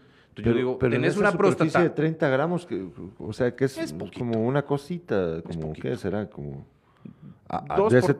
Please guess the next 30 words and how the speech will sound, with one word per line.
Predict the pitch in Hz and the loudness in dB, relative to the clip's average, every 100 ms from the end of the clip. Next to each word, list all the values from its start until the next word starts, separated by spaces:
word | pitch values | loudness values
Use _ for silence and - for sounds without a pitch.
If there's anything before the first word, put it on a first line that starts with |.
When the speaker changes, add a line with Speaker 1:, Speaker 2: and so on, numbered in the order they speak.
| 127 | 6
Speaker 2:
tamaño. | 143 110 | 8 6
Speaker 1:
centímetros, | 85 190 139 131 | 4 0 -2 -4
digamos, | 131 143 127 | -2 -2 -4
que | 117 | -8
son | 120 | -8
los | 127 | -8
que | - | -8
palpas. | 90 85 82 - | -8 -6 -8 -6
Y | 131 | -2
una | 143 | 0
próstata | 151 143 - | 0 -2 -2
grande | 120 123 156 | 0 0 -2
ya | 113 | -6
se | 98 | -6
vuelve. | 92 95 90 - _ _ | -8 -8 -10 -14 _ _
Speaker 2:
Bueno. | - 101 90 82 - _ _ _ _ | -6 -4 -4 -8 -20 _ _ _ _
Speaker 1:
Que | - - | -8 -6
tenés | 104 107 - | -6 -8 -6
que | 147 | -4
avanzar | 147 117 120 110 - | -2 -2 -4 -6 -6
todo | 135 139 170 | -2 0 0
el, | 156 120 104 | -2 -6 -10
el, | 98 87 69 - 67 87 | -12 -14 -20 -20 _ -20
el, | 80 73 _ - _ - - _ _ _ - | -20 -20 _ -20 _ -20 -20 _ _ _ -14
el | 104 | -12
canal | 117 104 113 120 | -10 -6 -6 -6
rectal | 131 - 123 139 | -10 -2 -2 2
para | 170 139 - | 2 2 0
tocar | 101 123 | -2 -2
el, | 127 113 | -2 -6